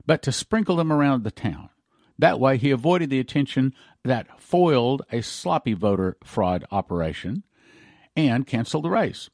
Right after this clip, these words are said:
where nine hundred ballots were found in just three mailboxes. If they had spread them in all the different mailboxes, eh, no one would have noticed. He said also sometimes postal employees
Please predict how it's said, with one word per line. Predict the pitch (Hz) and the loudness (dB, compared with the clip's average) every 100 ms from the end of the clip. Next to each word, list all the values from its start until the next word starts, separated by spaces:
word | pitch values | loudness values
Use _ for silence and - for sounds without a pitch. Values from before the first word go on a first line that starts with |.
| _ _ - | _ _ -4
where | 123 | 0
nine | 127 147 175 | 4 4 4
hundred | 147 165 160 139 | 2 2 0 2
ballots | 120 123 - - | 2 2 -2 -4
were | 120 | -2
found | 120 110 113 | 0 0 0
in | 113 104 | -2 -2
just | 104 - | -2 -4
three | - 95 | -4 -2
mailboxes. | 95 110 123 78 67 - - - - _ _ _ - _ _ - | 0 2 2 0 -8 -12 -16 -18 -20 _ _ _ -20 _ _ 0
If | 151 | 2
they | 160 | 4
had | 156 135 | 2 0
spread | - 202 185 | 0 0 2
them | 170 | 0
in | 165 | 2
all | 165 160 | 2 2
the | 143 | 0
different | 139 - 123 | -2 -2 -2
mailboxes, | 135 175 113 107 - 135 156 - 294 | 0 0 2 2 0 -6 -6 -4 -2
eh, | 277 247 262 | -2 -2 -2
no | 247 247 | 0 2
one | 202 196 | 2 2
would | 196 | 0
have | 175 | 0
noticed. | 185 170 82 - - _ _ _ _ _ _ _ | 2 2 0 -6 -18 _ _ _ _ _ _ _
He | 131 | 0
said | 135 147 165 | 2 4 6
also | 240 - 139 143 | 6 4 2 0
sometimes | 135 - 131 123 127 139 135 139 - | -2 -4 -2 -2 0 0 2 2 0
postal | - 147 - 147 | 0 0 0 -2
employees | 151 139 156 175 269 - | -2 0 0 2 0 -6